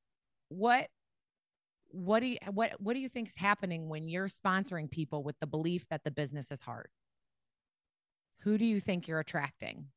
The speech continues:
So you go on, you've let yourself off the hook by saying this business is hard. So the people who come to you,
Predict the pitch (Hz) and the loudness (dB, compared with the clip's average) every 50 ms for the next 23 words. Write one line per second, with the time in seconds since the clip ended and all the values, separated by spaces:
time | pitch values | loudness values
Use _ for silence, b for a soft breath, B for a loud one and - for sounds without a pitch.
0 | _ _ _ _ _ _ - - 180 175 175 202 220 196 233 214 208 196 190 185 | _ _ _ _ _ _ -6 -2 -2 0 2 2 4 6 6 8 8 8 8 8
1 | 185 180 - 175 185 190 175 185 196 202 - 208 196 - 226 220 - - 214 226 | 6 2 0 -2 -2 -2 2 4 4 4 4 2 0 4 4 4 6 4 2 2
2 | - 226 208 196 175 - _ 175 160 - - 175 165 165 160 160 - - 165 151 | 2 2 4 4 2 2 _ -4 -4 -2 -2 -2 -2 -2 -4 -6 -4 -2 -2 -2
3 | 143 160 147 - 202 - - 190 151 123 143 156 - - _ _ _ _ _ _ | 0 -2 -2 -2 -4 -2 0 0 2 2 0 -4 -8 -12 _ _ _ _ _ _
4 | _ _ _ _ _ _ _ _ _ _ _ _ - - 233 233 226 185 170 170 | _ _ _ _ _ _ _ _ _ _ _ _ 4 8 10 12 12 12 10 8
5 | 165 175 - 226 226 - 233 226 202 220 - - 269 294 311 294 220 170 156 160 | 6 4 4 4 4 6 6 6 6 6 4 4 4 4 4 4 2 4 4 4
6 | 160 160 170 180 190 | 4 4 4 2 0